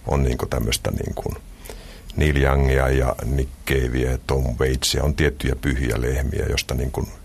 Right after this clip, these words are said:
tavallaan se lähtökohta on yhdestä viiteen tähden on tavallaan jo kolme, kolme, kolme annetaan niinku pohjaa. Et kyllä se on edelleenkin on, rockkritiikki on ai-, aika niinku tekijälähtöistä, että tämmöisellä de-, yhden hitin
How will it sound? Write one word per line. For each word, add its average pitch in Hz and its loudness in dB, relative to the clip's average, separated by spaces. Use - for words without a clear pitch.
tavallaan 69 4
se 65 0
lähtökohta 69 2
on 65 2
yhdestä 67 0
viiteen 64 0
tähden - -2
on 65 -2
tavallaan 64 0
jo 64 -2
kolme, - 0
kolme, 67 0
kolme 65 2
annetaan 62 0
niinku 71 -2
pohjaa. - 0
Et - 0
kyllä 85 4
se 82 6
on 85 8
edelleenkin 76 4
on, 73 2
rockkritiikki 71 0
on 78 4
ai-, 71 4
aika 73 2
niinku 65 0
tekijälähtöistä, 67 0
että 65 -4
tämmöisellä 67 0
de-, 65 0
yhden 80 2
hitin 65 -4